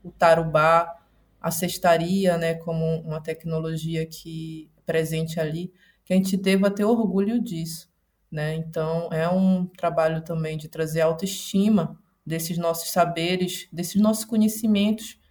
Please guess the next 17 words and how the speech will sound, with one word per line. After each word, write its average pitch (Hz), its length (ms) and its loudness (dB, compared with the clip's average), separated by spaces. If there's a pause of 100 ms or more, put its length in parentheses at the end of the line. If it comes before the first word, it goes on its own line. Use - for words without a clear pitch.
(180)
que 220 120 -4
também 202 320 2
podem 185 200 4
ser 185 160 -2
chamados 180 500 2
de 180 80 2
ciência, 165 760 -2 (260)
né? 156 300 -6 (160)
E 165 120 -10
que 190 580 0
foram 190 560 0 (380)
subalternizados 190 1400 4 (180)
por 160 120 -6
essa 156 260 -2
forma 160 640 0 (120)
de 160 160 -6
educação 165 840 -2